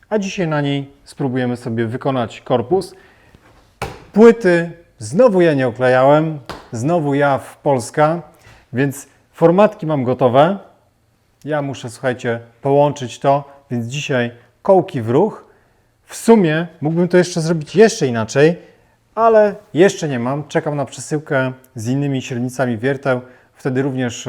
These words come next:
będziemy mogli się pokusić o, mm, mimośrody, czyli ten korpus będzie rozbieralny. A dzisiaj zrobimy korpus na sztywno, czyli kołki meblowe. I troszeczkę inaczej również wykonam plecy. Może szybciej,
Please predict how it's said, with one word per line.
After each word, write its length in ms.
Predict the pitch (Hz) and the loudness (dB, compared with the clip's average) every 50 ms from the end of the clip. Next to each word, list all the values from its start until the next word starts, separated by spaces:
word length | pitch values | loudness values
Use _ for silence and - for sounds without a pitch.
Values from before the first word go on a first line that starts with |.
| 123 113 | -6 -4
będziemy 340 | 110 123 127 117 127 127 127 | -4 -4 -4 -4 -2 -2 -2
mogli 160 | 123 120 113 | -4 -4 -6
się 120 | - - | -8 -12
pokusić 480 | 113 - 123 127 131 - - - - - | -12 -12 -14 -14 -14 -16 -18 -14 -6 -2
o, 240 | 123 117 117 113 - - _ _ _ _ _ _ _ _ _ | -2 -2 -2 -4 -10 -20 _ _ _ _ _ _ _ _ _
mm, 480 | 110 110 110 110 113 113 110 110 113 113 | -10 -8 -8 -6 -6 -6 -6 -4 -2 -2
mimośrody, 720 | 123 135 135 143 135 - - 185 220 202 165 156 147 143 139 | 0 0 -2 -2 -4 -2 0 2 2 2 2 2 0 0 -2
czyli 260 | - - 117 113 107 | -6 -8 -8 -8 -6
ten 180 | - 131 120 113 | -6 -6 -6 -4
korpus 340 | - 131 113 110 113 110 107 | -4 -4 -4 -4 -8 -10 -8
będzie 240 | 110 120 113 127 | -6 -4 -4 -4
rozbieralny. 600 | 120 120 110 113 147 170 202 214 202 185 185 185 180 - - _ _ _ _ - | -4 -4 -6 -4 0 2 2 4 2 2 0 -2 -4 -6 -14 _ _ _ _ -8
A 80 | 151 | -6
dzisiaj 240 | 160 175 170 185 165 | -6 -4 -2 -2 0
zrobimy 320 | 156 147 143 139 139 139 | 0 0 -2 -2 -4 -4
korpus 460 | 135 - 151 139 123 - 131 110 - - | -6 -6 -8 -8 -6 -8 -10 -12 -8 -8
na 120 | 131 127 | -8 -8
sztywno, 500 | 117 - - 185 170 165 170 165 160 156 - _ _ _ _ _ _ _ | -8 -8 -8 -8 -6 -4 -4 -6 -6 -8 -10 _ _ _ _ _ _ _
czyli 180 | - - 117 113 | -14 -14 -14 -4
kołki 360 | - 180 175 160 160 - 147 | 2 2 2 2 2 -4 -6
meblowe. 600 | 131 117 110 110 131 131 131 165 180 202 202 196 - - _ _ _ _ _ _ _ _ _ _ _ _ _ _ _ _ _ | -4 -4 -2 0 0 0 2 2 0 0 -2 -6 -10 -18 _ _ _ _ _ _ _ _ _ _ _ _ _ _ _ _ _
I 300 | 208 214 220 220 208 190 160 147 _ _ _ _ _ _ _ | -4 -4 -2 -2 -4 -6 -10 -16 _ _ _ _ _ _ _
troszeczkę 460 | 269 269 185 190 240 - - - 185 | -2 -2 -2 -2 -4 -6 -2 -2 0
inaczej 680 | 180 175 170 165 160 160 160 160 - 165 160 156 156 147 | 0 0 0 0 0 -2 -2 -4 -4 -4 -2 -2 -2 -2
również 460 | 143 143 131 135 143 139 135 113 113 | -4 -4 -6 -6 -6 -6 -6 -6 -8
wykonam 440 | 135 135 - - 131 131 123 120 113 | -10 -8 -6 -4 -4 -4 -4 -4 -4
plecy. 440 | - 123 110 98 - - 95 85 90 - _ _ _ _ _ _ | -2 -2 -2 -2 -2 -8 -12 -12 -12 -16 _ _ _ _ _ _
Może 260 | 117 139 175 170 180 | -2 -2 0 0 -2
szybciej, 640 | - - 180 170 - - 170 156 151 147 147 147 143 | -2 -4 -6 -8 -6 -2 -2 0 0 0 -4 -6 -12